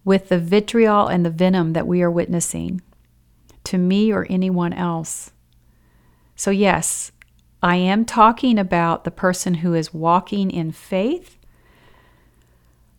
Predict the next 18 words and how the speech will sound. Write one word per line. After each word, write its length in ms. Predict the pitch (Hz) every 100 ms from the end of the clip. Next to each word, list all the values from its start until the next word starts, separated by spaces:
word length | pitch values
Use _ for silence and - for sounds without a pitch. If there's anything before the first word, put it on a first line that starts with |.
| _
I 120 | 180 196
don't 380 | 190 226 247
know 180 | 233 233
how 380 | 208 - 208 208
you 440 | 196 190 190 185 -
reconcile 1200 | 175 190 202 208 196 - 175 160 156 151 156 - _ _ _ -
your 280 | 180 196
faith 480 | 226 - 190 175 180
to 100 | -
this 220 | 180 170
type 380 | - 180 175 180 -
of 320 | 170 151 _
behavior, 460 | 160 - 170 165
to 120 | 143 160
these 180 | 185 175
types 320 | 190 175 -
of 80 | -
comments. 680 | - 175 185 151 - -